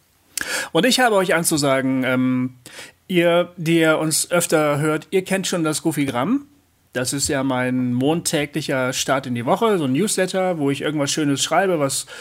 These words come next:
schön ist oder, oder mich begeistert hat oder was mich nachdenklich gemacht hat oder so. Irgendwas Gutes für, zum Start in die Woche.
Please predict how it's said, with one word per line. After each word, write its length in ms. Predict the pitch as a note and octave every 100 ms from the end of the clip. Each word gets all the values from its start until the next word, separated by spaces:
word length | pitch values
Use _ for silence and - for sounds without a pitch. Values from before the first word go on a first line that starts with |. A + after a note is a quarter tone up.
| - - -
schön 300 | - G#3 G#3+
ist 200 | G3+ F#3+
oder, 440 | D#3+ C3+ C3 B2+
oder 800 | B2 C3 B2 A#2 A2+ A2+ A2+ A2+ A2
mich 340 | A#2+ B2+ -
begeistert 480 | C#3+ C#3+ E3 - D#3+
hat 240 | E3 D#3+
oder 280 | D3 C3 A#2+
was 240 | A#2+ A#2+ -
mich 220 | B2 -
nachdenklich 440 | C#3+ E3 D#3+ D#3
gemacht 280 | D3+ D3 C#3+
hat 80 | C3+
oder 120 | C3
so. 160 | B2+ C3+
Irgendwas 380 | F3+ F3 D3
Gutes 300 | - F#3+ F3+
für, 100 | -
zum 160 | C#3+ D3+
Start 220 | - D#3
in 100 | C#3
die 80 | B2
Woche. 320 | D3+ F#3 A#3+